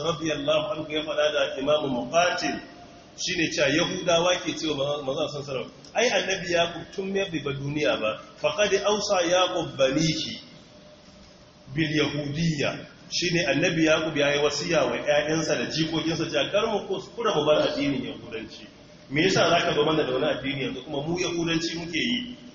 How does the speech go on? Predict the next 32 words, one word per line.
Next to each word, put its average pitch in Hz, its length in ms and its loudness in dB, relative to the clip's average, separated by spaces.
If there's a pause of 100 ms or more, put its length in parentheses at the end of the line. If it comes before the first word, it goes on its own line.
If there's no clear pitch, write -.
(180)
Sai 165 180 -2
suke 160 340 -2
gaya 147 200 4
wa 131 120 2
annabi 139 240 -2
mu 123 160 -2
cewa 131 400 0 (140)
mu 202 240 2
fa 226 100 0
wasiyar 202 480 -2
da 143 160 -4
aka 156 160 -4
bar 135 160 2
mana 139 300 4
kenan, 110 260 -4 (240)
shine 190 320 0
kar 233 200 2
mu 226 200 4
kuskura 185 840 0
mu 147 120 0
bar 160 140 4
Yahudanci. 156 800 2 (500)
Sai 147 200 -8
Allah 151 260 2
ya 127 160 0
karyata 135 420 -2
su 139 120 -8
da 120 100 0
wannan 117 320 -2
aya, 113 240 0
ya 117 60 -6
ce - 100 -10